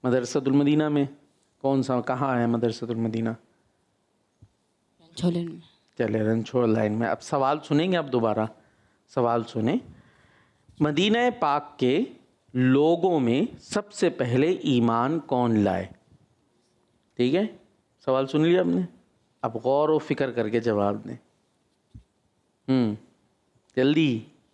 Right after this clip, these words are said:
Speaker 1: اتنا بھی نہیں غور و فکر کہ ہمارے پروگرام کا ٹائم ہی ختم ہو جائے۔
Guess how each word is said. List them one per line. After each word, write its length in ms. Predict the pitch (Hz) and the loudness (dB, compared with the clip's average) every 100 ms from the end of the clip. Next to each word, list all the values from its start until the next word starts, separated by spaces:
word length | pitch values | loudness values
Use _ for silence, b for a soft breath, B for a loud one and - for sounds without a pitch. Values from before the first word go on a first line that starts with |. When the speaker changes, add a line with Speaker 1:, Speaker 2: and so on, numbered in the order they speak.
| _ _ 127 | _ _ -6
Speaker 1:
اتنا 320 | 123 135 151 | -2 -2 0
بھی 120 | 147 | 2
نہیں 140 | 143 | 2
غور 200 | 143 180 | 2 2
و 100 | 202 | 0
فکر 340 | 175 185 208 202 | 0 0 0 0
کہ 100 | 190 185 B B B - - | 0 0 B B B -10 -4
ہمارے 220 | 151 156 | -2 -2
پروگرام 440 | 147 147 143 151 160 | 2 2 2 2 0
کا 60 | |
ٹائم 320 | 147 147 151 | 0 -2 0
ہی 100 | 165 | 0
ختم 400 | 131 127 143 156 | 0 -2 -2 0
ہو 100 | 147 | 2
جائے۔ 240 | 143 139 | 2 0